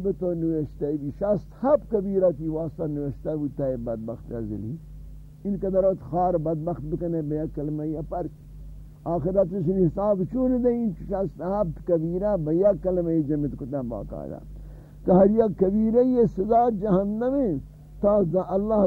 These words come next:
تعالی رحمت میں براتی واسطہ۔ <coughs> خلاصہ مروچی بدبختان بچارے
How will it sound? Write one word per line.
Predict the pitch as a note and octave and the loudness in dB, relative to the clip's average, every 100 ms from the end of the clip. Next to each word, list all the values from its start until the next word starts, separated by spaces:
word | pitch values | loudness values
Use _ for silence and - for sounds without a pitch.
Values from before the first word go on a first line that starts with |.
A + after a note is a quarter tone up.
| F3 | 4
تعالی | G3 G3 | 4 4
رحمت | F3 F#3 F3 G#3 F#3+ | 4 0 2 0 2
میں | F#3 E3 | 2 4
براتی | D3 D3+ C#3 D3 C#3+ C3 | 4 0 0 -2 -2 -2
واسطہ۔ | A2 A2+ - - - - - - - - - - - - - - - - - | -2 -6 -10 -16 -16 -18 -16 -16 -16 -18 -20 -18 -16 -16 -16 -18 -18 -18 2
<coughs> | - A#3 D#3+ - | 8 10 8 6
خلاصہ | F3 G#3 F#3 A3+ | 4 4 4 2
مروچی | G3+ G#3 A3 D#3+ G3 | 2 2 0 -4 -2
بدبختان | F#3+ F#3+ F#3 D#3 G3+ A3 G#3+ | -2 -2 -2 -2 -2 -2 0
بچارے | G#3+ F#3+ B3+ C4+ | -2 0 2 2